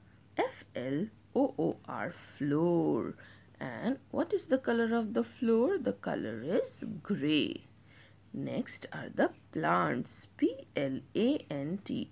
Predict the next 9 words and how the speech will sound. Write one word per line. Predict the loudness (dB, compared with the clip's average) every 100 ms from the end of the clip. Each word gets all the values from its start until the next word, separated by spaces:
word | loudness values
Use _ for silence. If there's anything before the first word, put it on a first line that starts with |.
| -2
S. | 0 0 -2 -20 -20 -20 -10
What | -4 -2
is | -2 2
the | 2
color | 4 4 6 4
of | 2 0
the | -2
plants? | 0 2 4 4 2 -2 -12 -18 -20 -20 -20 -20 -8
Right, | -4 -2 -2 2 2 2